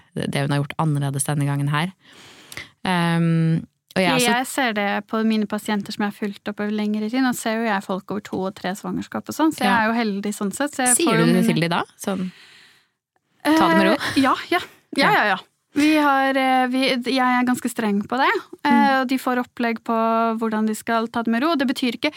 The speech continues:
Speaker 2: å ta det med ro betyr ikke at, da, at man skal ligge stille og ikke gjøre noen ting. Jeg gir jo øvelser omtrent fra dag én, altså, så, eh, når de er klare for det. Men det er snakk om små øvelser for å komme i gang. Det er jo ikke at de skal ut på løpetur.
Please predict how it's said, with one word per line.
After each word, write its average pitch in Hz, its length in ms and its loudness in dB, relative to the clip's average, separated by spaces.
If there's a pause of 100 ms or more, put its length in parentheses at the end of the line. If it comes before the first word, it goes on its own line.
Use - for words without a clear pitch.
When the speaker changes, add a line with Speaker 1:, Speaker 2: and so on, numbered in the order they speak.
(220)
Speaker 2:
å 254 80 -4
ta 277 100 0
det 247 100 0
med 254 140 2
ro 247 140 0
betyr 240 260 0
ikke 240 120 -6
at, 247 80 -6
da, 233 140 4
at - 120 -4
man 233 100 0
skal 240 160 -6
ligge 226 120 -4
stille 220 200 -2
og 214 80 0
ikke 208 240 -2
gjøre 214 40 0
noen 214 420 0
ting. 254 260 0
Jeg 269 240 0
gir 220 200 -2 (100)
jo - 40 -4
øvelser 226 640 -2
omtrent 220 440 -2
fra 220 140 -2
dag 208 260 -2
én, 226 220 2
altså, 247 300 0
så, 247 240 -2
eh, 233 300 0
når 247 260 2
de 233 100 -2
er 208 160 0
klare 214 320 -4
for - 140 -6
det. 254 160 0 (440)
Men 269 160 4 (400)
det 269 100 0
er 262 180 2
snakk - 400 -2
om 254 160 2
små 247 440 2
øvelser 214 480 -2
for 226 100 -4
å - 60 -10
komme 214 400 0
i 208 40 0
gang. 233 200 0
Det 247 40 2
er 226 80 -2
jo 262 240 0
ikke 240 160 -4
at 240 120 -6
de 247 120 -2
skal 247 200 -4
ut - 100 -14
på 233 100 -4
løpetur. 233 540 -4